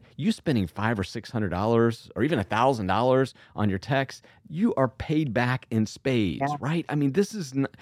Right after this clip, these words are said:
Speaker 1: if you wanna look at the economics of it, I always say that is the best, and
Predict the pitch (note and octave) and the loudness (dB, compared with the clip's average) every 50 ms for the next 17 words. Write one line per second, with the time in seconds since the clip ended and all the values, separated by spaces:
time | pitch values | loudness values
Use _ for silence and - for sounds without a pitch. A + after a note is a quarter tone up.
0 | - - - - - - - - C#4 C#4+ D4+ C4 E3+ D#3 D3+ - C#3 - - A#2 | -20 -20 -20 -6 -2 -2 0 2 2 2 4 4 4 4 4 4 2 2 2 0
1 | B2 - B2+ A#2+ B2 B2+ C3 B2 - C#3 B2 - - B2 C#3+ D3 C3+ C3 B2+ A2+ | 2 2 2 4 4 4 2 2 2 4 4 4 4 4 6 6 6 6 6 4
2 | - - A2+ G2+ E2+ A2 B2 C3 A#2 G2+ F2+ F#2+ F2+ E2 D#2+ A2 A2 A2+ - - | 4 2 2 2 4 4 4 4 4 2 0 0 -2 0 2 2 2 2 0 -2
3 | G2 F#2+ F2 | -2 -2 -4